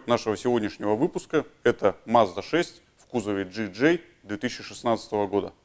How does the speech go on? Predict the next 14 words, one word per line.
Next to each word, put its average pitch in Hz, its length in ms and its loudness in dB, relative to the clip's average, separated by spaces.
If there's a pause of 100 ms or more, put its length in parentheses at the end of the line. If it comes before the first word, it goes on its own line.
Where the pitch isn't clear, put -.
(200)
Новое 127 360 8
третье 127 320 0
поколение 113 560 4
шестой - 360 0
Mazda 135 320 4
было 110 220 0
представлено 110 560 4
компанией 110 480 2
в 95 80 -4
конце 110 300 0
две 107 100 -4
тысячи 104 240 -14
двенадцатого 110 560 0
года. 104 300 0